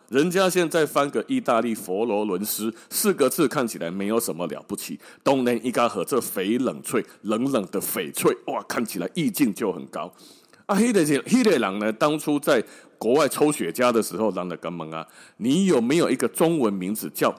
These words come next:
这个？” Do you have a name in Chinese of cigar？ 他就要看，嗯，“此物，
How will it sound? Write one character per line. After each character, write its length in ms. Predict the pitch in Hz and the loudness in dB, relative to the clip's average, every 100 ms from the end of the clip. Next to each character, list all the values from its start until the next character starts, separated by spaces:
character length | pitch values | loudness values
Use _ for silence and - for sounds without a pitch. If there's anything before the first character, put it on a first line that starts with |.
| - - | -8 -6
这 100 | 117 | -4
个？” 120 | - - _ - | -4 -14 _ 0
Do 140 | 139 | 4
you 140 | 208 | 4
have 200 | 170 165 | 2 2
a 60 | 143 | 0
name 220 | 135 156 | 0 -2
in 140 | 147 147 | -2 -4
Chinese 560 | - 127 131 127 123 - | 0 0 2 -2 -4 -8
of 140 | 101 | -10
cigar？ 680 | - - 110 - 113 98 71 - - - _ _ _ _ _ - - _ _ _ | -10 -6 -6 0 2 2 0 -8 -20 -20 _ _ _ _ _ -20 -20 _ _ _
他 60 | 156 147 | 2 4
就 100 | 139 | 4
要 80 | |
看， 160 | 165 143 - 76 - - | 4 0 -2 -14 -14 -6
嗯 400 | 156 135 95 73 - _ _ | -4 -4 -8 -12 -20 _ _
，“此 340 | - 110 110 107 | -4 -2 -4 2
物， 240 | 254 214 | 2 2